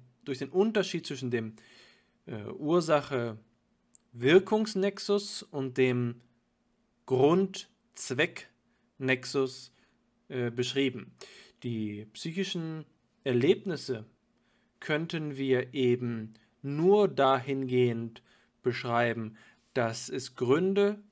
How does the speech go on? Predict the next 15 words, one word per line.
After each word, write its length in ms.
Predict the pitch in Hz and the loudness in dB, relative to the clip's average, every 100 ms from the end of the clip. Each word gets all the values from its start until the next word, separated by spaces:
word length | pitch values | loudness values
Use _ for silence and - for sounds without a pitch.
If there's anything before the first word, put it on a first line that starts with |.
| _ _ | _ _
gibt, 460 | 175 185 185 - - | 0 0 -2 -14 -6
die 240 | 131 123 | -4 -4
zu 420 | 123 - 120 110 - | -8 -6 -4 -6 -12
Zielen 460 | - - 135 175 170 | -14 -8 -4 -2 -2
oder 220 | 120 - | -6 -8
Zwecken 440 | - - 151 202 | -8 -6 -6 -8
führen, 480 | 185 - 190 202 208 - _ | -12 -4 0 0 -4 -14 _
aber 240 | 143 139 | -2 0
nicht 500 | 139 156 202 208 - - _ _ | 0 0 0 -2 -16 -20 _ _
verlässlich 680 | - 131 131 160 - 175 175 | -2 4 4 2 -2 -6 -2
durch 240 | 139 123 | -4 -4
Gesetzmäßigkeiten, 1000 | 131 117 139 - 160 160 165 - 143 156 | -4 -2 -2 -2 -10 -8 -10 -4 -4 -2
durch 140 | 143 131 | -6 -8
Naturgesetzmäßigkeiten, 1400 | 127 147 139 131 127 - 131 123 123 123 127 127 123 123 - - - _ | -8 -4 -2 -2 -2 -6 -8 -10 -12 -8 -8 -8 -10 -10 -18 -20 -20 _
ähm, 600 | 139 117 117 117 110 117 | -8 -6 -6 -8 -8 -12